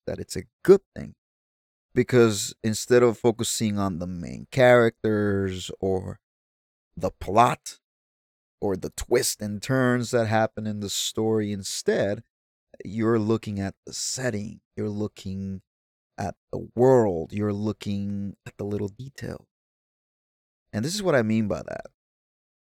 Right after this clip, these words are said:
Uh, before, I talked about The Fifth Element.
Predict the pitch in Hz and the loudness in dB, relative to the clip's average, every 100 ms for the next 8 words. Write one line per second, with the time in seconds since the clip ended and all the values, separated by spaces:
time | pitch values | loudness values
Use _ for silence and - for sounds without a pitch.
0 | _ _ _ 85 101 101 98 - 143 101 | _ _ _ -2 -2 -2 -4 4 4 4
1 | 80 - _ 104 - 101 98 - 90 - | 0 -8 _ -6 -2 -2 -2 -4 -4 0
2 | 98 92 90 _ _ _ _ _ _ _ | 0 0 -4 _ _ _ _ _ _ _
3 | _ _ _ - - _ _ 113 - 104 | _ _ _ -18 -18 _ _ -4 -2 -2
4 | - 104 73 - - | 0 0 0 -8 -20